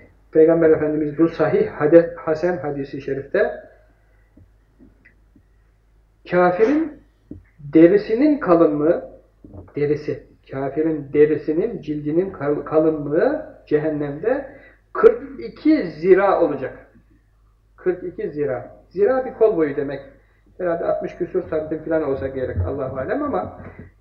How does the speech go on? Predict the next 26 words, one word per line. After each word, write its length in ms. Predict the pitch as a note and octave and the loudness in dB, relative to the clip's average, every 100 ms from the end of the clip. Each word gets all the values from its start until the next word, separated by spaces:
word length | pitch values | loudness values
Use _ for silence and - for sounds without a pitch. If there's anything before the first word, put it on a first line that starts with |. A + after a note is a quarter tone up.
| - | -6
dünya 320 | F#3+ G#3+ G#3+ | 2 6 6
zira 380 | F3+ F#3 F#3 E3+ | 6 2 2 0
ile 380 | F#3 E3+ D#3 D#3+ | -2 -2 -2 -2
değil, 300 | F#3 D#3+ D3 - _ _ _ - | -6 -6 -8 -20 _ _ _ -14
bir 120 | F#3 | -10
zira-i 800 | D#3+ E3 E3+ F3+ - G3 - D3 | 0 2 4 2 -4 -8 -10 -8
cebbar, 640 | D3 C#3+ - D3 C3+ A#2 - | -6 -6 -6 -4 -4 -6 -6
cebbar 440 | G#2+ - E3+ F3 | -8 -2 0 2
olan 320 | - C#3 C3 | 0 -4 -6
Allahu 440 | - C3+ D3 D3 C#3 | -6 -8 -6 -6 -8
Teala 360 | C#3 D3 C3+ | -6 -6 -6
Hazretlerinin 760 | C#3 C#3+ C#3 D#3 D3 E3 A3 - | -8 -8 -8 -6 -4 -2 -4 0
ölçüsü 420 | D3+ D3 C3+ F3 | -2 -2 -6 -4
olan 280 | D#3 C#3+ C3+ | -2 -2 -4
zira 400 | B2+ D3 D3+ D3 | -2 0 0 0
ile 360 | D3 A3+ C#4+ - - - - - | 0 2 2 -2 -14 -18 -20 -6
kırk 380 | - G#3 G#3+ - | 6 6 6 -6
iki 200 | - C4 | -6 -2
zira 380 | F#3 E3+ D3+ C3+ | 2 2 2 0
olacak. 260 | C3 C3+ - | -4 -6 -2
Sadece 440 | G#3 B3+ A#3 A#3 F#3 | 2 2 2 -2 0
derisinin 440 | E3+ E3 F3+ G3+ | 0 0 -6 -8
kalınlığı. 420 | - D3 C#3 B2 - - _ - - - _ _ _ - | -6 -6 -6 -10 -14 -20 _ -20 -20 -20 _ _ _ -12
Kafir 360 | C#3+ C#3+ A3 - - - | -8 -2 -2 -4 -16 -18
büyüyecek 580 | C#3+ D#3+ E3 D3+ D#3+ C#3+ | -10 -6 -4 -4 -4 -4
yani. 220 | B2 | -8